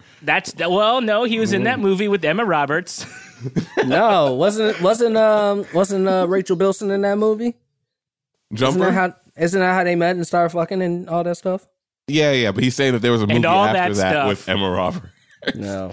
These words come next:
Speaker 2: <laughs> Then we got The Bad Batch. Matt,
Speaker 3: What's
Speaker 2: any
Speaker 3: this
Speaker 2: explanation,
Speaker 3: shit?
Speaker 2: or we're just gonna
Speaker 1: That's
Speaker 2: let that?
Speaker 1: a, a spin-off of the animated series Clone Wars, and it follows,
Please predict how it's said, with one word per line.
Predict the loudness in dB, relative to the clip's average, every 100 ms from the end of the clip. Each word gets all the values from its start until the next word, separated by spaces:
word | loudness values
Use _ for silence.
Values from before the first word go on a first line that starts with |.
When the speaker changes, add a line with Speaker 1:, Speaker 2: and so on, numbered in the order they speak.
| -8
Speaker 2:
<laughs> | -6 0
Then | 0 2
we |
got | 2 2 0
The |
Bad | 0 2 2 2
Batch. | 0 -2 -4 -8 -10 -10 _ _ _ _ _ _ _ _ _ _ _ _ _ _
Matt, | 0 0
Speaker 3:
What's | 2
Speaker 2:
any | 0
Speaker 3:
this | 0
Speaker 2:
explanation, | 0 0 0 0 0
Speaker 3:
shit? | 0
Speaker 2:
or | 0 -2
we're | -2
just | -2
gonna | 0 0
Speaker 1:
That's | 0
Speaker 2:
let |
that? | 0 0 -2
Speaker 1:
a, |
a |
spin-off | -6 -2 0 0 -2 -2
of | -2 -4
the | -2 -2 0 0 -2
animated | -2 -2 -4
series | -4 -4 -4 -6
Clone | -2 0 0 0
Wars, | -2 0 -2 -4
and | -6
it | -4
follows, | 0 0 0 -2 -4 -6